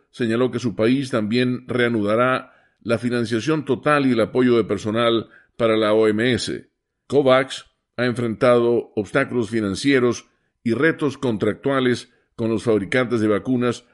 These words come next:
así como grandes problemas logísticos. Tanto la Unión Europea como China han ofrecido su apoyo a dicho programa.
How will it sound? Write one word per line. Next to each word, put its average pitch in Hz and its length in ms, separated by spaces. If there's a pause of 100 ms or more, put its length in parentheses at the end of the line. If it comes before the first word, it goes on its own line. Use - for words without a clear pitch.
(200)
así 123 220
como 131 220
grandes 120 440
problemas 113 520
logísticos. - 760 (480)
Tanto 120 260
la 107 100
Unión 117 280
Europea 113 680 (220)
como 104 240
China 127 560 (260)
han 113 140
ofrecido 117 500
su 113 140
apoyo 139 580 (240)
a 127 80
dicho 92 300
programa. 95 580